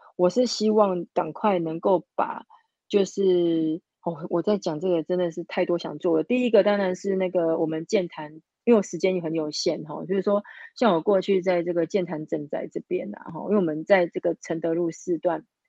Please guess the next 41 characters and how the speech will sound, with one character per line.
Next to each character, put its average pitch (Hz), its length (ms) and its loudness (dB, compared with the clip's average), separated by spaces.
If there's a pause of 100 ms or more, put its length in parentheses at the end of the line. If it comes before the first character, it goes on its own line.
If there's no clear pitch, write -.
四 208 180 -4
十 165 140 -6
巷 160 280 -6
这 170 140 -2
边 165 220 0
有 156 180 -2
五 156 160 -2
栋 160 320 2
的 160 140 -4
这 170 100 0
个 170 100 2
健 175 220 0
谈 160 220 -8
整 - 280 -10
宅， - 120 -10 (460)
他 220 120 4
们 196 240 4 (160)
都 202 180 8
已 165 60 4
经 175 220 -2
超 165 280 -2
过 170 220 2
大 165 140 -2
概， 165 240 -2 (420)
呃， 156 320 0 (220)
五 170 180 0
十， - 400 -12
呃， 170 220 -4
五 170 200 -4
六， 208 220 4
六 220 180 8
十 160 240 -8
年 156 320 -6
哦， - 240 -14 (100)
五 165 220 -4
十 175 180 -4
几 165 180 -10
年， 165 180 -6
六 - 100 0
十 - 160 -12
年。 - 220 -12